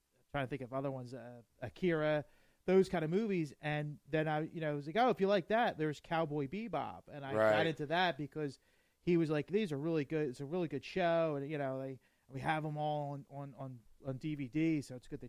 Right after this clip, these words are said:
Speaker 1: good to check out. So there you go.
Speaker 2: I, I, I'm sorry, I, I fell down a little bit of a well.
Speaker 1: Okay.
Speaker 2: I see this Mad Max Fury Road Edition Limited three day.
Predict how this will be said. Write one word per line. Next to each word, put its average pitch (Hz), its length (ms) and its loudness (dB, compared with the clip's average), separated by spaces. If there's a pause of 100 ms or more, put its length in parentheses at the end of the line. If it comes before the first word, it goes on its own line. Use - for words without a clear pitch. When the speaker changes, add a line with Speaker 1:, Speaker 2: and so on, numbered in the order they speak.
(160)
Speaker 1:
good 143 140 -6
to 123 80 -12
check 123 320 -8
out. 131 320 -4
So 110 320 -16 (560)
there 151 100 -2
you 208 60 0
go. 262 160 -6 (640)
Speaker 2:
I, 120 140 0 (100)
I, 120 60 4 (140)
I'm 92 80 0
sorry, 104 240 4
I, 117 220 6
I 107 40 2
fell 127 220 2
down 117 180 8
a 110 40 6
little 110 180 4
bit 110 120 0
of 98 60 0
a 95 40 0
well. 98 380 4 (200)
Speaker 1:
Okay. 143 340 -4
Speaker 2:
I 98 100 -2
see 143 260 2
this 101 160 0
Mad 123 260 2
Max 120 260 2
Fury 120 320 -2
Road 117 500 2
Edition 107 460 -4
Limited 120 560 0
three 120 200 -2
day. 117 380 2